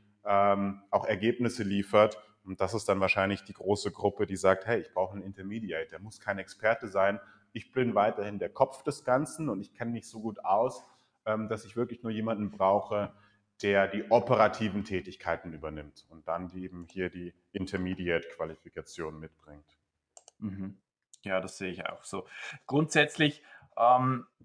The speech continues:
Speaker 2: führt uns das ein bisschen Richtung amazing minus jobs punkt com. Das ist ja deine Plattform, wo du Kandidaten und Unternehmen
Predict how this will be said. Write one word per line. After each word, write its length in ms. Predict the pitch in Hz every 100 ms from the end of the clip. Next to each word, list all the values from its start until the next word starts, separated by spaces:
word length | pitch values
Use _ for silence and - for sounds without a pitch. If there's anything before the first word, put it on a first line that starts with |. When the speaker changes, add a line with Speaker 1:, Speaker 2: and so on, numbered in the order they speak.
| _ -
Speaker 2:
führt 320 | - 156 156
uns 140 | 147
das 160 | 147 147
ein 120 | 139
bisschen 320 | 147 147 151
Richtung 360 | 135 139 - 147
amazing 640 | 139 135 135 143 143 143
minus 360 | 139 143 131 -
jobs 360 | - 135 131 -
punkt 340 | - 131 -
com. 300 | - 127 151
Das 180 | 147 135
ist 140 | 131
ja 80 | 135
deine 220 | 123 120
Plattform, 760 | 113 123 107 - - 123 123 120
wo 140 | 120
du 260 | 120 120 113 _ _ _
Kandidaten 840 | - 120 120 110 107 110 123 - 117
und 140 | 113
Unternehmen 840 | 113 120 120 113 113 127 127 120